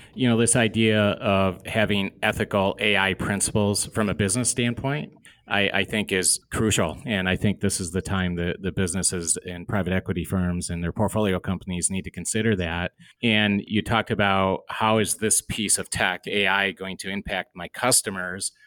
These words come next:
You know, is it fair and, and honest to your customers as being a critical principle of, of ethical A I? You know, you've discussed your specialized frameworks for A I adoption. And I, I think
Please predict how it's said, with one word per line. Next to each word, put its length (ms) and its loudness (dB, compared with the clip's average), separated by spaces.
You 120 0
know, 80 0
is 140 -2
it 120 -4
fair 440 2
and, 300 -2
and 260 -4
honest 360 0
to 60 -4
your 120 0
customers 760 -2
as 220 -2
being 400 -4
a 240 -6
critical 560 -2
principle 560 -2
of, 120 -2
of 260 -6
ethical 480 -2
A 160 2
I? 460 2
You 140 0
know, 80 4
you've 220 4
discussed 420 2
your 140 2
specialized 580 2
frameworks 520 0
for 180 -6
A 120 2
I 120 2
adoption. 920 0
And 240 -2
I, 200 -4
I 100 -6
think 320 -4